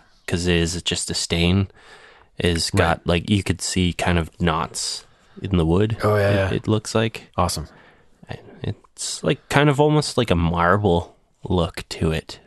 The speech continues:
Speaker 1: but you can clearly tell it's wood.
Speaker 2: Yeah, that's awesome. Um, I just brought it up on Sweetwater. Um, probably not the right, uh, color, but, um, yeah,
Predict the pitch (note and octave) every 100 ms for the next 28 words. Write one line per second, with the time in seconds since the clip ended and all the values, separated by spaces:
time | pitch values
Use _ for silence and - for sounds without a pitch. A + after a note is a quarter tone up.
0 | _ E2 - E2+ - F2 - F2+ E2 E2
1 | - D#2+ D#2+ - - D#2 E2+ - _ _
2 | _ - G#2+ D#2+ - G#2 - A2+ - F2
3 | _ _ G2 F#2 F2+ - _ G2+ G2 -
4 | G2+ F2+ F2+ E2+ D#2+ - G#2+ - - -
5 | - - _ _ - E2+ D#2 D2+ D2 D2
6 | D#2 _ _ _ - - - - _ _
7 | - G2 G2+ F#2+ F2 F2 - E2+ E2 E2+
8 | - F2+ D#2+ D#2 D2+ - - - - G2
9 | E2+ F2 D#2+ - _ _ _ _ _ _
10 | _ - E2+ D#2+ D#2 D#2 D#2+ _ _ _
11 | _ _ _ _ _ _ _ _ _ _
12 | - - - G2+